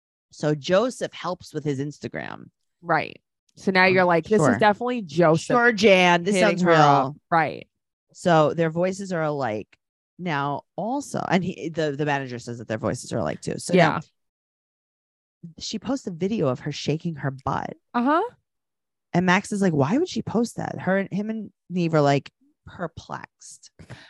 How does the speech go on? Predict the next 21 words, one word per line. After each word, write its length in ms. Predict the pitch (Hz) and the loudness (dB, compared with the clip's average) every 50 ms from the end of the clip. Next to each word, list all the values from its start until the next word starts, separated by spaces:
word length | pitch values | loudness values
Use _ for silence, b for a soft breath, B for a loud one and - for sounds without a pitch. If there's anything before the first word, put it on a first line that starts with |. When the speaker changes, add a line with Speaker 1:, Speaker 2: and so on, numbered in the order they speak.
| B _ | B _
Speaker 2:
And 120 | - 262 254 | -2 0 0
you 60 | 262 285 | 2 2
know 100 | 330 349 | 4 4
what's 180 | 381 415 - | 4 4 2
so 120 | - 269 240 | 2 0 0
crazy 400 | - 202 170 170 170 170 202 196 | 2 0 0 0 0 -2 -2 -2
is 160 | 196 202 - - - | -2 -4 -4 -6 -4
after 440 | - 175 175 185 175 - - 214 | -2 0 0 0 -2 -2 0 2
I 120 | 196 180 165 | 2 2 2
watched 380 | 156 151 127 117 143 - - | 0 0 -2 -4 -4 -4 -6
this, 120 | 196 185 - | -6 -6 -4
I 120 | 160 156 | -2 -2
was, 160 | 156 165 160 170 | -2 -2 -2 -2
like, 100 | 156 143 | -4 -6
reading 500 | - 147 151 156 165 165 160 165 180 175 | -8 -8 -8 -6 -4 -2 -2 -2 -2 -2
about 240 | 180 170 160 151 147 | 0 0 0 0 -2
the 120 | - - 95 | -4 -6 -6
episode, 640 | 117 139 - 165 156 - - 202 208 214 226 226 - | -6 -6 -6 -6 -4 0 2 4 4 4 2 0 -2
like, 120 | - - | 0 2
Speaker 1:
Yeah. 140 | 160 147 160 | 4 4 4
Speaker 2:
on 60 | 147 | 2